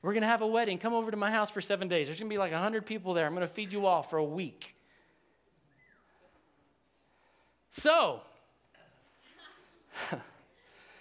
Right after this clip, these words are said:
so to run out of wine for your guests at your wedding celebration is an extreme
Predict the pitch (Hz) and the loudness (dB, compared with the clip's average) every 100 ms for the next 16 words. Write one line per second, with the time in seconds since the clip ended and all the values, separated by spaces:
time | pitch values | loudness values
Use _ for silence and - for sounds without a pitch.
0 | - - - 254 262 240 214 - 262 240 | -20 -4 2 8 10 10 8 4 4 6
1 | 220 285 349 370 320 254 208 196 233 277 | 8 8 10 8 8 6 4 4 6 8
2 | 196 151 147 233 294 - - _ _ _ | 6 2 0 -4 -6 -10 -20 _ _ _
3 | - 208 208 170 156 247 185 180 - - | 0 2 2 0 4 4 6 4 -2 -6
4 | - - - - _ _ _ 202 226 220 | -6 -10 -12 -20 _ _ _ 4 4 4
5 | 226 214 262 269 220 247 240 233 233 233 | 4 4 4 2 0 4 4 4 4 2
6 | 240 311 339 330 - - _ _ _ _ | 2 -4 -4 -6 -12 -20 _ _ _ _
7 | _ _ _ _ _ _ - 254 247 269 | _ _ _ _ _ _ 2 2 4 4
8 | 240 - - - 269 302 330 330 339 | 4 2 -2 -2 0 2 2 2 0